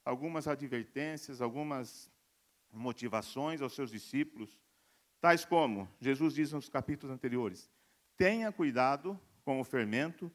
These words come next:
dos fariseus, que é a hipocrisia." Então, Jesus está falando para aquele povo, para seus discípulos, "Cuidado com a hipocrisia, cuidado com a falsidade, cuidado com o teatro, cuidado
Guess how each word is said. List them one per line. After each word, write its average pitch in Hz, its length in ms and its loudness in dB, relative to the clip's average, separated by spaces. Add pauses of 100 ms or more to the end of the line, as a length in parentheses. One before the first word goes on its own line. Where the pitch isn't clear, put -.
(260)
dos 135 220 -4
fariseus, 120 840 0 (160)
que 139 220 0
é 117 220 -2 (320)
a 110 80 -6
hipocrisia." 123 680 -8 (640)
Então, 135 120 -2
Jesus 139 240 -6
está 156 140 -4
falando 147 220 -2
para 139 100 -8
aquele 135 200 -6
povo, 101 360 -4
para - 80 -20
seus 113 140 -2
discípulos, 110 540 -10 (300)
"Cuidado 110 440 -2 (360)
com 107 80 -4
a - 20 -4
hipocrisia, 92 580 -8 (540)
cuidado 107 500 -2 (200)
com - 40 -4
a 98 40 -4
falsidade, 90 600 -10 (560)
cuidado 104 640 0 (100)
com 101 160 -6
o 95 40 -10
teatro, 90 580 -8 (400)
cuidado 107 640 -2